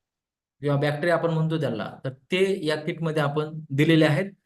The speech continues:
विविध प्रकारच्या प्रॉडक्टच्या माध्यमातून. म्हणजेच याच्यामध्ये आम्ही वेगवेगळे बॅक्टेरियाज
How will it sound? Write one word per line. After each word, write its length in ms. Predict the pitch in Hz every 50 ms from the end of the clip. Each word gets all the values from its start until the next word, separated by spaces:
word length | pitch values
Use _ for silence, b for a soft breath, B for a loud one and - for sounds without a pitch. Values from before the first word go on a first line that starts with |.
| _ _ _ _
विविध 300 | 143 151 175 190 196 190
प्रकारच्या 640 | 185 190 170 165 - 165 156 139 156 170 175 175 180 180 180 - _ _ _ _ _ _ _ _ _ _ _ _ _ _ -
प्रॉडक्टच्या 360 | 170 175 180 175 - 180 160
माध्यमातून. 560 | 151 139 120 123 123 120 113 107 - - - _ _ _ _ _ _ _ -
म्हणजेच 400 | 131 151 170 180 208 202 - -
याच्यामध्ये 480 | 160 147 151 185 180 175 180 175 175
आम्ही 520 | 180 180 - 147 156 170 180 180 180 185 - 156
वेगवेगळे 340 | 170 180 180 185 185 180
बॅक्टेरियाज 680 | 170 160 156 156 151 - 156 160 151 143 139 - - -